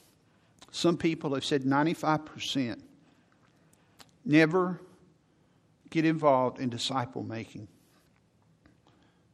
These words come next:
They never win someone to Christ. They never reproduce themselves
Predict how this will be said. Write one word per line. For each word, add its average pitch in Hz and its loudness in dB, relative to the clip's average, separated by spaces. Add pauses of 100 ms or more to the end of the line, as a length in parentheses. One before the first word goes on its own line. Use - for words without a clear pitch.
(240)
They 147 2
never 160 4
win 170 0
someone 151 2
to 170 0
Christ. 123 -2
They 139 0
never 143 2
reproduce 135 -4
themselves 131 -2